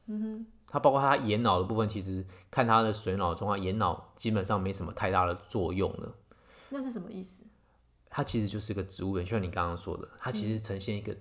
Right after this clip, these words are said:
Speaker 2: 植物人的状况，
Speaker 1: 嗯。
Speaker 2: 他其实生命机-，他的，他那个，至少他的，他的生命的反应啊，都主要是眼脑中枢嘛。
Speaker 1: 嗯。嗯。
Speaker 2: 他眼脑基本上没有什么太大的功用，所以很，他基本上是个植物人。
Speaker 1: 嗯。
Speaker 2: 那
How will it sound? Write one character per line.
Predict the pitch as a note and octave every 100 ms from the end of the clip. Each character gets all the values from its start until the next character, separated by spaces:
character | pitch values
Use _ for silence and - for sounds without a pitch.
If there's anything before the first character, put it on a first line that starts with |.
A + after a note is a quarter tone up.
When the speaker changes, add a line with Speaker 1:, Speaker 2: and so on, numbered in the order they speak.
| -
Speaker 2:
植 | G2
物 | F#2 G2+
人 | E2+
的 | F2
状 | E2+ F2 G2
况， | F#2+
Speaker 1:
嗯。 | A2
Speaker 2:
他 | B2+
其 | B2 A2
实 |
生 | A2 A#2
命 | A#2 A2 -
机-， | A2+ G#2+ G#2+ -
他 | - B2
的， | A#2+ A#2+ -
他 | - C3+
那 | A#2
个， | A#2+ - _ - - - -
至 | - C#3+
少 | A#2+ G#2 A2+
他 | A#2
的， | A2 - -
他 | B2
的 | G#2+
生 | G#2 A2+
命 | A#2 A2
的 | G2 F#2 -
反 | - F2+ A2
应 | A2+ F#2
啊， | F2 F2+
都 | A2
主 | G#2+ G2+
要 | G#2+
是 | G#2+
眼 | F#2+
脑 | G2 E2
中 | - F#2
枢 | F#2 F#2+
嘛。 | F2 E2+ -
Speaker 1:
嗯。 | G#2+
嗯。 | G2+ - -
Speaker 2:
他 | C#3
眼 | A#2
脑 | A#2 G2
基 | G#2
本 | G2
上 | G2
没 | F#2+
有 | F#2+
什 | F#2
么 | -
太 | F#2
大 | F#2
的 | E2+
功 | - F#2
用， | F#2+ F2+ - -
所 | - A2+
以 |
很， | G#2+ F#2+ F#2+ G2 - -
他 | C3+
基 | B2
本 | G2+
上 | G#2+ F#2+
是 | G2+
个 | F2+
植 | F2+ -
物 | F2 F2+
人。 | F#2 - - - -
Speaker 1:
嗯。 | A3 G3+ G3+ - - - - - - -
Speaker 2:
那 | -